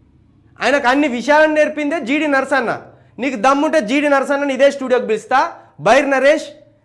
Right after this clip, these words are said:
నీకు సవాల్ విసురుతున్నా, నీకు ఏమాత్రం సబ్జెక్ట్ ఉన్నా, నాలెడ్జ్ ఉన్నదని చెప్తున్నావు కదా దేవుళ్ళ మీద మా, మా చెప్పుకుంటా,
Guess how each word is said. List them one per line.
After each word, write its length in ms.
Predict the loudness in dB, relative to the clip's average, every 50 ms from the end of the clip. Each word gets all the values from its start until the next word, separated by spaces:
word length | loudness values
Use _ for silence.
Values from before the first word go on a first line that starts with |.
| _
నీకు 140 | -6 -6 -4
సవాల్ 320 | 0 2 2 4 4 2 0
విసురుతున్నా, 560 | -2 -4 -6 -10 -8 -6 -4 -4 -4 -6 -10 -14 -20 -20 _ _ _ _ _ _ _ _ _ _ _ -8
నీకు 400 | -4 -2 0 0 0 0 -2 0
ఏమాత్రం 840 | 2 4 4 4 4 2 0 0 0 0 0 0 0 -2 -6 -12 -20 -20 _ _ _ _ _ _ _ _
సబ్జెక్ట్ 580 | -2 0 0 0 0 0 -2 -2 -2 -2 -4
ఉన్నా, 360 | -4 -2 0 0 0 0 -2 -6
నాలెడ్జ్ 440 | -4 0 2 2 4 2 2 0 -2
ఉన్నదని 320 | -4 -4 -2 -2 -2 -2
చెప్తున్నావు 360 | -2 -4 -4 -4 -4 -2 0 0
కదా 100 | -2 -2
దేవుళ్ళ 360 | 0 2 2 2 2 0 -2
మీద 140 | -2 -2 -2
మా, 260 | -2 -2 -2 -4 -6 -10 -16 -20 _ -4
మా 400 | -2 0 2 0 0 -2 -4 -6 -10 -18 -20 -16 -6 -4
చెప్పుకుంటా, 540 | -4 -4 -2 -4 -4 -2 -2 -4 -4 -6